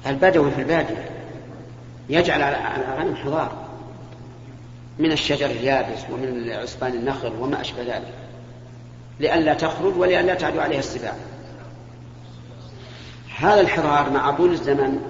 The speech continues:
والشمس والرياح يتفتت، يتفتت حتى يتلاشى. كان هؤلاء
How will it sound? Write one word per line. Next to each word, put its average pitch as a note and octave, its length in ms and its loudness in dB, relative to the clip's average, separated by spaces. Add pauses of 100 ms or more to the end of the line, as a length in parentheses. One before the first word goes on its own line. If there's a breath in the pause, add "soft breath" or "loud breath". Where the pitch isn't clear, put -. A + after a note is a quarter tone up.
(1300)
والشمس C3+ 600 0
والرياح C3 460 0 (920)
يتفتت، - 680 -6 (2000)
يتفتت C#3+ 560 -4
حتى D#3+ 680 -2 (960)
يتلاشى. D3 460 2 (960)
كان F#3+ 200 8
هؤلاء F3 840 8